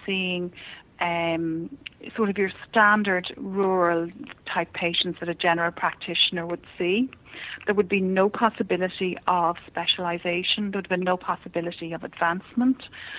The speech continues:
And also, from the point of view of what we now call, um, say, continuous professional development, it would have been very difficult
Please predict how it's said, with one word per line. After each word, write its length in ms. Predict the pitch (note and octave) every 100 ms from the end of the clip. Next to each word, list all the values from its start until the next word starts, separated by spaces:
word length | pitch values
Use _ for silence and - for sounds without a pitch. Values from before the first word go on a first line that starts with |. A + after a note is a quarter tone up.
| - -
And 160 | - G3+
also, 640 | - A3+ A3+ - G#3 F#3 - - - -
from 240 | - G#3 G#3+
the 80 | G3
point 260 | G#3 G3
of 80 | F#3+ -
view 320 | F#3 F3+ F3+
of 120 | - F3+ - -
what 180 | F3+ F#3+
we 140 | F3+
now 200 | F3+ E3
call, 460 | E3+ F#3 E3+ E3 D#3+ -
um, 460 | D#3+ D#3+ D#3 D#3+ - - - - - - -
say, 140 | - D#3+
continuous 500 | - E3 F3 E3 E3
professional 460 | - F3 E3+ - E3+
development, 640 | F3 E3+ F3 G#3 C4 C4+ - -
it 100 | -
would 140 | G3+
have 40 |
been 140 | G3 F#3
very 180 | G3 F3+
difficult 400 | A3+ - -